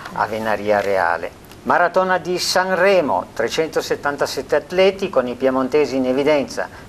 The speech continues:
Diego salta la macchia, M quaranta, anche qui quarantenne, podistica Torino, secondo assoluto in due quarantasei ventinove. Bene anche le donne, con Francesca Rimonda,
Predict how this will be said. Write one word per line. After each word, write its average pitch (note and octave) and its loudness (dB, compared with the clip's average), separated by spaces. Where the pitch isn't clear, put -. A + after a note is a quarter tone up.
Diego D#3 2
salta C#3+ 2
la D#3 2
macchia, E3+ 2
M A#2+ -4
quaranta, A#2+ 0
anche A#2 -4
qui A2+ -8
quarantenne, B2+ 0
podistica A#2 -4
Torino, D3+ 0
secondo C#3+ 0
assoluto D#3 0
in B2 -2
due D3+ 2
quarantasei C#3 0
ventinove. C3+ 0
Bene C#3+ 2
anche B2 -2
le E3+ 2
donne, D3+ 2
con A2 -4
Francesca B2+ -2
Rimonda, E3+ 2